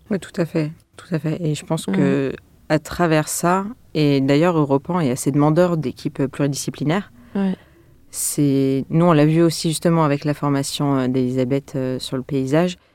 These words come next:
Speaker 1: le fait d'avoir un recul et un regard, euh, neuf sur un projet, on peut avoir tendance à avoir, euh, des,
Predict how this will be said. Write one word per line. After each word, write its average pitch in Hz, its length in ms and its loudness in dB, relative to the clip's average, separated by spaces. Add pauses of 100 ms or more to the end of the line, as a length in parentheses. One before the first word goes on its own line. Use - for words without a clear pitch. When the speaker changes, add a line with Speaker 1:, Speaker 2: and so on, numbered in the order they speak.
(360)
Speaker 1:
le 151 120 2
fait 160 320 0
d'avoir 151 580 2 (220)
un 147 100 2
recul 170 680 0
et 151 100 2
un 139 140 2
regard, 135 440 0
euh, 123 80 0
neuf 151 300 2
sur - 260 -6
un 127 100 -2
projet, 151 420 0 (280)
on 151 80 -2
peut 170 160 0 (120)
avoir 151 220 0
tendance 160 460 0
à 147 100 -2
avoir, 143 300 -2
euh, 147 140 -6 (180)
des, 135 640 -8